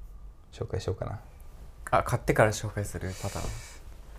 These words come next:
Speaker 1: そうだね。なんか買うかもちょっとわかんないし。迷い中なんで。
Speaker 2: それは欲しいもので紹介するんですよ。俺、
Speaker 1: でも、アコギは買うでしょ。
Speaker 2: アコギはでも、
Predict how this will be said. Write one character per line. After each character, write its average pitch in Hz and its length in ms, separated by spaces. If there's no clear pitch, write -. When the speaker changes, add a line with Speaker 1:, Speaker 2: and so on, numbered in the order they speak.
Speaker 1:
そ 90 640
う 85 40
だ 82 60
ね。 87 440
な - 100
ん - 20
か - 80
買 - 200
う 110 120
か 104 120
も 90 140
ち - 120
ょ - 20
っ - 40
と - 80
わ - 60
か - 120
ん - 80
な - 80
い 110 60
し。 - 240
迷 92 200
い 95 60
中 - 220
な - 80
ん - 160
で。 - 120
Speaker 2:
そ - 140
れ 156 60
は 170 100
欲 147 120
し 151 120
い 147 40
も 113 140
の 98 60
で 101 60
紹 101 220
介 98 140
す 90 120
る 78 100
ん 71 60
で 95 60
す - 120
よ。 - 80
俺、 131 180
Speaker 1:
で 139 60
も、 101 280
ア 110 60
コ 139 140
ギ 131 200
は 139 60
買 123 200
う 113 60
で 107 80
し - 80
ょ。 139 80
Speaker 2:
ア 135 80
コ 160 160
ギ 156 160
は 160 320
で 160 80
も、 117 380